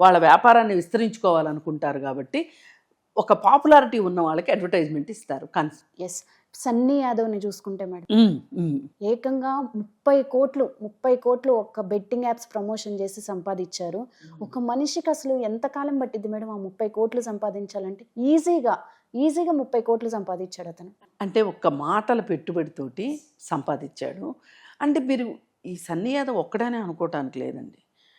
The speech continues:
Speaker 1: హర్ష సాయి దగ్గర నుంచి, తమన్నా దగ్గర నుంచి,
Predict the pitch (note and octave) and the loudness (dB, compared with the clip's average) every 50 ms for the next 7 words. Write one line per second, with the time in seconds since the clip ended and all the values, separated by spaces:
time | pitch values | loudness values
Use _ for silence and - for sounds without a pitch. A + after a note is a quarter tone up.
0 | _ _ - - - D3+ D3+ - - - G3 F#3 F#3 - F#3+ E3 D#3+ D3 C#3+ C#3 | _ _ -12 -6 -4 -4 -4 -4 -2 -2 -2 -2 2 4 4 4 4 4 2 0
1 | C#3+ B2+ - - D#3 D#3+ E3 D#3 C#3 D3+ - - - - - G#2+ - _ _ _ | 0 -2 -2 -4 -4 -4 -4 -6 -8 -8 -10 -16 -18 -20 -20 -20 -20 _ _ _
2 | _ _ _ _ _ _ _ _ _ _ - - - - - _ _ - - F3 | _ _ _ _ _ _ _ _ _ _ -16 -14 -14 -14 -14 _ _ -6 -2 0
3 | E3 F3+ F#3 F#3 F#3 E3+ D#3+ C#3 D3+ D3 - E3 F3 F3+ F3+ D#3 C3 - - - | 0 0 0 0 0 -2 -2 -2 -4 -4 -4 -4 -4 -2 -4 -6 -6 -6 -8 -8
4 | C#3 C#3+ - A3+ | -8 -8 -8 -10